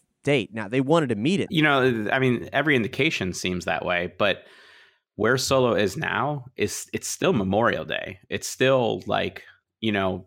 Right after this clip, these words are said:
Speaker 2: traditionally the second biggest weekend of the summer. I mean, we know that's not true anymore. Like, these late, late April, first week of May releases have kinda, like, become a holiday unto themselves now. But, like, you know, July fourth and Memorial Day were always, like, the two biggest summer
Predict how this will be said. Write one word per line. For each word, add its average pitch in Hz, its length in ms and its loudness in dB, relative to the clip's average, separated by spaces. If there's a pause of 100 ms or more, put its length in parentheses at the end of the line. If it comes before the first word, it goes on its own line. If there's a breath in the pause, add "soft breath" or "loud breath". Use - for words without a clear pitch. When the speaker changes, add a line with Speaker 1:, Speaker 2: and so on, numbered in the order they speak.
Speaker 2:
traditionally 92 800 0
the 90 100 -8
second 95 360 -4
biggest 90 300 -2
weekend 85 260 -6
of 73 60 -6
the 73 60 -10
summer. 87 300 -2
I 80 80 0
mean, 95 100 0
we 110 160 0
know 113 160 2
that's 101 180 0
not 92 140 0
true 92 180 -2
anymore. 90 420 -2
Like, 92 280 -6 (260 loud breath)
these 98 200 -2
late, 110 340 2
late 104 280 2
April, 101 640 2 (100)
first - 320 0
week 101 160 0
of 90 60 -4
May 98 200 2
releases 92 480 -2
have 85 120 -4
kinda, 95 240 -2
like, 87 340 -4 (260)
become 98 280 0
a 92 60 -2
holiday 92 400 0
unto 90 260 -2
themselves 90 580 -4
now. 123 340 -2 (440)
But, 98 240 0
like, 92 380 -2 (380)
you 135 100 0
know, 98 100 2
July 107 300 2
fourth 107 380 0
and 92 180 -2
Memorial 95 420 0
Day 85 160 -4
were 85 120 -2
always, 90 260 0
like, 82 180 -4
the 90 140 -18
two 135 180 0
biggest 104 380 -2
summer 90 300 -4